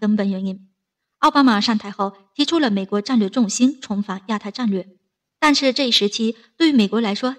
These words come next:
已经为时已晚，想要施以阻止行为早已经不能够轻易做得到。美国这些年来为了遏制我们向前进步，使出了各式各样的手段，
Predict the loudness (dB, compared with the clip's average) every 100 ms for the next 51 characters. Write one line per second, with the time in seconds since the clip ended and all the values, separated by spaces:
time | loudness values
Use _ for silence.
0 | -8 -2 -2 0 -2 0 -2 -4 -6 -8
1 | -10 _ _ _ _ _ _ 2 6 6
2 | 4 2 -2 -2 -2 -2 -4 -2 -2 0
3 | 2 4 2 0 -10 -6 -2 -2 -2 -4
4 | 0 0 0 -2 -2 0 2 0 -4 -8
5 | -8 -10 -10 _ _ _ _ _ _ _
6 | _ 2 2 2 2 4 6 6 4 0
7 | 0 0 2 0 0 0 2 2 4 4
8 | 2 2 2 2 0 -6 _ _ _ _
9 | _ 0 2 2 2 0 -2 -2 0 -2
10 | -4 -6 -2 -2 -2 -2 -4 -4 _